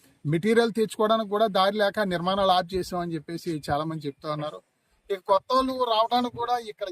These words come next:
ఏమీ వసతులు లేవు, రహదారులు లేవు, మంచినీటి సదుపాయం లేదు, అక్కడికి వెళ్ళి ఏమి చేయగలం అని చెప్పేసి కొంచెం మంది ఆలోచించే పరిస్థితి. దయచేసి కూటమి ప్రభుత్వాన్ని మేము ప్రజల పక్షాన విజ్ఞప్తి చేస్తా ఉన్నాం. తక్షణం ఇక్కడ రోడ్డు ముందు వేయండి. ఎందుకంటే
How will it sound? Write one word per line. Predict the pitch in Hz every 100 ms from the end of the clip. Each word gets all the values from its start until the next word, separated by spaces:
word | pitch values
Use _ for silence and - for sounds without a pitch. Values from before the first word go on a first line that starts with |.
| 175
ఏమీ | 202 240
వసతులు | 202 160 - 220 233
లేవు, | 220 220
రహదారులు | 214 175 190 214 214
లేవు, | 208 208
మంచినీటి | 196 165 - 208
సదుపాయం | - 190 190 196 202
లేదు, | 190 185
అక్కడికి | 190 175 175 -
వెళ్ళి | 170 190
ఏమి | 180
చేయగలం | 180 - - 185 185 185
అని | 180
చెప్పేసి | - - 180 180
కొంచెం | - _ 233 208
మంది | 196 208
ఆలోచించే | 170 185 - - - -
పరిస్థితి. | - - _ _ _ _ -
దయచేసి | - - 170 185 196 208
కూటమి | - 170 185 202
ప్రభుత్వాన్ని | 196 185 180 190 190 180
మేము | 170 165 _ _ _ _ -
ప్రజల | 151 190
పక్షాన | 185 - 185
విజ్ఞప్తి | 180 170 - - 180
చేస్తా | 175 - 165
ఉన్నాం. | 156 _ - - - - -
తక్షణం | - - 302 285 - - - - _ -
ఇక్కడ | - 202
రోడ్డు | - 190 240 185
ముందు | 226 - -
వేయండి. | 196 175 - 185 - -
ఎందుకంటే | - - 226